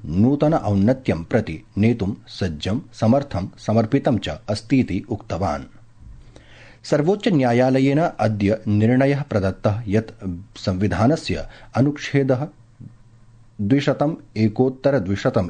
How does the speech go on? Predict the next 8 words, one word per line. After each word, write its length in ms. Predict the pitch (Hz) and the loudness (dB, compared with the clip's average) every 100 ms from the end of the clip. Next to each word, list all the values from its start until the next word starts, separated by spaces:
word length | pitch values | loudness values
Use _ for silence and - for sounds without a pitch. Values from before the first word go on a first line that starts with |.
| 107 | -4
इत्येतयोः 880 | 104 - 87 80 85 113 131 123 117 - - - | -6 -6 -8 -6 -2 0 2 0 -2 -8 -12 -2
अन्तर्गतं 680 | 139 165 113 98 - 101 - - | 0 2 0 -2 -2 -4 -4 -2
विधेयकेषु 760 | 104 110 110 87 117 127 127 139 | 0 2 2 0 0 0 0 -2
अनुमतिं 600 | - 98 107 117 104 107 | -2 0 0 2 0 0
प्रदातुं 540 | 90 113 139 104 80 - - - | 0 0 0 -2 -4 -12 -20 -8
राष्ट्रपति 640 | 107 117 - 147 139 147 160 - | 0 2 2 0 0 -2 -4 -4
राज्यपालयोः 840 | 90 95 92 98 95 87 80 113 117 135 | -2 -2 0 -2 0 -2 0 0 0 0
निर्णये 680 | 95 92 131 165 107 85 | 0 2 2 2 2 -2